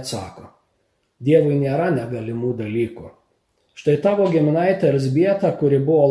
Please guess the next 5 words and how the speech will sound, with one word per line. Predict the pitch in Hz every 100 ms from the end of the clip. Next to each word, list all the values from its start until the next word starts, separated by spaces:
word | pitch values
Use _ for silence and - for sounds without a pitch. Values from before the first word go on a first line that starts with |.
| 139
laikoma | - - 160 139 127
nevaisinga, | 123 120 117 113 - 220 240 240 254 254 _ _ _ _ _ _
ji | 135 156
laukėsi.“ | 147 147 131 120 - - - - _ _ _ _ _ -
Ir | 135